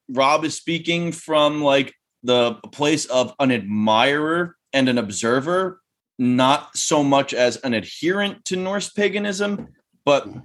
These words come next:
Speaker 1: he approaches the subject matter with the same level of reverence regardless.
Speaker 2: Yeah.
Speaker 1: Very cool to see someone that, like,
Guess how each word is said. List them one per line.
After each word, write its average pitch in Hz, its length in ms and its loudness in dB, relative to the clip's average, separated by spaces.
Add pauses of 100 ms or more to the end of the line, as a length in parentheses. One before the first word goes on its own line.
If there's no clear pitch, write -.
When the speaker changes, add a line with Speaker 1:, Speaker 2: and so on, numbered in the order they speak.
(100)
Speaker 1:
he 170 180 2
approaches 160 640 0
the 131 440 2
subject 139 480 0
matter 117 480 0
with 131 160 -2
the 127 100 -2
same 135 580 2
level 123 400 2
of 107 160 0
reverence 101 600 -2
regardless. 87 760 -6 (520)
Speaker 2:
Yeah. 90 180 -8 (180)
Speaker 1:
Very 151 320 2
cool 139 280 0
to 113 100 -8
see 123 220 0
someone 110 680 0
that, 107 220 2
like, 104 320 2